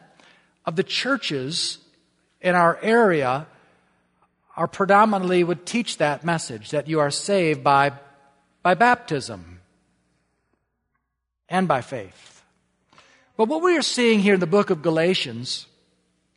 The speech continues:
is that we are saved by faith alone in what Jesus has done. I said this was practical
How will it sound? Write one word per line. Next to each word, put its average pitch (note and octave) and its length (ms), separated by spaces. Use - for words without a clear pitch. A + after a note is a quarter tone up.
is G#3 300
that E3 460
we G3+ 140
are G3 100
saved G#3+ 380
by F3 160
faith G3 460
alone E3 500
in C3 100
what C3 220
Jesus C#3 540
has C3 180
done. G#2 360
I A#3+ 100
said D4+ 260
this D4+ 180
was A3+ 100
practical D#3+ 600